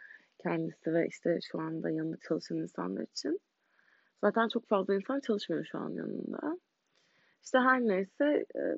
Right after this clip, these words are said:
teyzem ve eniştemin de iki tane çocuğu var ve ikisi de şu an özel okulda eğitiliyorlar. <coughs> Ve işte, e, işte küçük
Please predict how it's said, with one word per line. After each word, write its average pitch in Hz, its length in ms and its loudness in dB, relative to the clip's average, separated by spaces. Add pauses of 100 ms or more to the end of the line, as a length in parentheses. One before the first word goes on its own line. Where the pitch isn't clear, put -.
teyzem 214 500 4
ve 226 100 4
eniştemin 220 600 2
de 254 60 2
iki - 140 -6
tane 233 280 2
çocuğu 247 420 4
var 330 380 6
ve 262 100 6
ikisi - 300 0
de 294 320 8
şu 254 160 0
an 247 140 0
özel 226 200 2
okulda 175 340 4
eğitiliyorlar. 165 680 8 (1120)
<coughs> - 1200 12 (1200)
Ve 233 280 -6
işte, 262 360 -6 (800)
e, 190 360 -2 (220)
işte - 200 -6
küçük - 240 -16